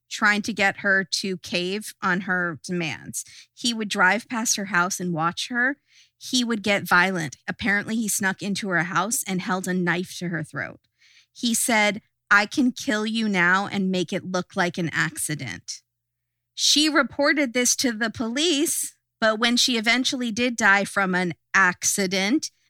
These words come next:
they were like, "He's one of us, it's fine." She called the police apparently a bunch of times, and the police would come over and they would make chit chat with Drew, who's their buddy.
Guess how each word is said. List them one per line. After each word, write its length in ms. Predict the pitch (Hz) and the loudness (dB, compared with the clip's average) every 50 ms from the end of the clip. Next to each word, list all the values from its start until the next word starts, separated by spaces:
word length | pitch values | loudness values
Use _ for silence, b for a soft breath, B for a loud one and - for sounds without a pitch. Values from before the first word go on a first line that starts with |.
| _ - | _ -4
they 200 | 180 220 220 220 | 0 2 2 2
were 180 | 220 226 226 | 2 0 0
like, 280 | 220 208 208 208 202 - - | 2 2 2 2 2 -4 -8
"He's 280 | - - 262 254 - | -2 0 0 0 0
one 200 | 240 220 208 202 | 0 0 0 0
of 140 | 202 196 202 | 0 2 2
us, 200 | 202 202 202 - - | 2 2 0 -2 -6
it's 240 | 214 190 - - - | -6 -6 -6 -6 -2
fine." 420 | - 170 170 151 85 - - - _ _ _ _ _ _ _ _ _ _ b b b b b b | 0 0 0 0 -2 -6 -16 -20 _ _ _ _ _ _ _ _ _ _ b b b b b b
She 220 | - - 294 302 | -2 0 0 0
called 240 | - - 330 285 254 | 2 2 0 2 2
the 80 | 277 240 | 0 -2
police 320 | - 277 262 254 247 - | 0 0 0 0 2 0
apparently 640 | 240 - - 277 226 220 208 - 202 220 214 196 | -2 -2 -2 0 0 0 -2 -2 -4 -4 -4 -2
a 180 | - 202 196 185 | -2 -2 -2 -2
bunch 400 | 160 - - 220 254 294 - - | -4 0 2 2 2 4 2 0
of 100 | 240 214 | -2 -2
times, 520 | - - 190 175 170 175 190 190 - - _ - | -2 0 0 2 0 0 -2 -4 -6 -8 _ -4
and 160 | 196 196 196 | -2 -2 -2
the 60 | 190 | -2
police 340 | - - 214 220 240 - - | -4 -4 -6 -4 -2 -2 -2
would 140 | 294 262 - | -2 -4 -2
come 220 | - 320 269 226 | 2 2 2 4
over 340 | 196 185 180 190 190 196 B B B B B - | 2 0 2 4 4 2 B B B B B 0
and 140 | - 220 | 0 2
they 100 | 202 196 | 2 2
would 140 | 196 220 214 | 0 0 0
make 220 | 220 208 208 196 - | 0 -2 -2 -2 -2
chit 260 | - - 311 240 - | 0 2 2 0 2
chat 380 | - - 202 170 175 190 185 - | 0 2 4 4 4 4 2 -2
with 240 | 202 196 180 - 170 | -6 -8 -6 -6 -8
Drew, 540 | - - 208 202 190 180 180 190 196 208 202 | -8 -4 -2 0 0 0 0 -2 -4 -6 -6
who's 220 | 220 202 190 180 - | -6 -4 -4 -2 -2
their 160 | 185 175 175 | 0 -2 0
buddy. 520 | 165 202 208 208 180 165 151 160 202 - | 2 2 2 2 2 -2 -4 -4 -6 -8